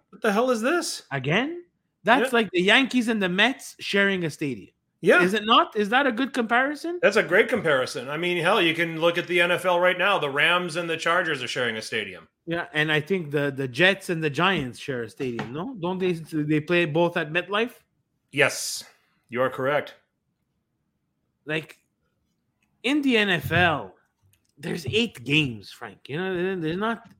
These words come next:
Speaker 2: they're gonna sell. The, the N F L is, is, is, is, is a, is a P R driven, humongous mega league. Serie A can't compete with any of the other leagues.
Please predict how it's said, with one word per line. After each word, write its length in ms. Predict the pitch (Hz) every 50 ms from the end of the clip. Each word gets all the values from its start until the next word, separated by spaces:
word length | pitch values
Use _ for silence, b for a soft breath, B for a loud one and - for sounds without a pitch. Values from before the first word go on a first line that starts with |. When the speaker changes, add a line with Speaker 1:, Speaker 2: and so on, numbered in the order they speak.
| _ _ _ _ _ _
Speaker 2:
they're 160 | - 180 185
gonna 300 | 180 185 247 269 247 196
sell. 340 | 151 - - 190 202 202 196
The, 260 | 180 185 180 190 180
the 160 | 196 190 233 240
N 140 | 262 277
F 200 | 269 220 - -
L 260 | 214 214 214 214 196 175
is, 180 | 160 156 151
is, 300 | 143 143 151 147 143 139
is, 340 | - 143 139 139 131 117 - _ _ _ _ _ _ _
is, 220 | 139 143 143 143
is 300 | 139 143 143 143 131 123 135
a, 280 | 127 127 123 113 127
is 120 | 135 131 135
a 120 | 131 120 -
P 240 | - - 196 202 202
R 260 | 185 170 165 165 165 160
driven, 600 | 139 120 139 160 160 151 139 156 151 156 151 143
humongous 760 | 131 139 139 139 143 151 165 175 175 165 160 165 156 - -
mega 360 | 135 135 139 151 147 139 135
league. 280 | 127 117 117 113 104 92 92 _ _ _ _ _ _ _ _ _ _ _ _ _ _ _ _ _ _ _ _ _ _ _ _ _ _ _ _ _
Serie 400 | - - - 294 311 285 202 180
A 400 | 190 214 233 185 117 98 101 - _ _
can't 300 | - - 247 269 285 277
compete 480 | - 214 202 185 - - 233 247 240 -
with 140 | 165 165 175
any 220 | 208 226 226 220 208
of 100 | 190 175
the 120 | 175 175
other 160 | 190 175 165
leagues. 460 | 165 214 233 190 113 107 - - _